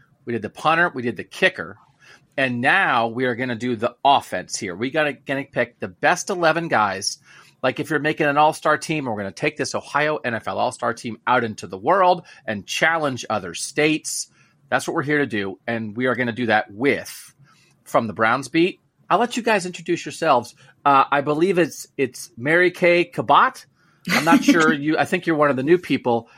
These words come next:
Speaker 1: Mary Kay, why don't you tell us who you are and what you do?
Speaker 2: I'm Mary Kay Cabot. I have been covering the Cleveland Browns for way longer than I care to admit, so I'm not gonna put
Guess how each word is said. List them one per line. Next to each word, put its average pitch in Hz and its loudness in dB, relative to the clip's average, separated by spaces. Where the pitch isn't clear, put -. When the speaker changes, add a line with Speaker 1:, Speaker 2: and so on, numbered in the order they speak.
Speaker 1:
Mary 147 2
Kay, 151 4
why 131 2
don't 131 -4
you 120 -8
tell 131 0
us 120 -4
who - -2
you 117 2
are 113 2
and 95 -8
what 98 -6
you 98 -10
do? 82 -10
Speaker 2:
I'm 202 0
Mary 185 2
Kay 180 0
Cabot. 175 -2
I 208 -2
have 185 -2
been 175 -4
covering 202 -4
the 190 -6
Cleveland 202 -2
Browns 185 -2
for 185 0
way 214 2
longer 185 0
than 175 -2
I 170 -2
care 175 -2
to 175 -4
admit, 185 0
so 180 -6
I'm 160 -6
not 190 -2
gonna 226 -4
put 214 -4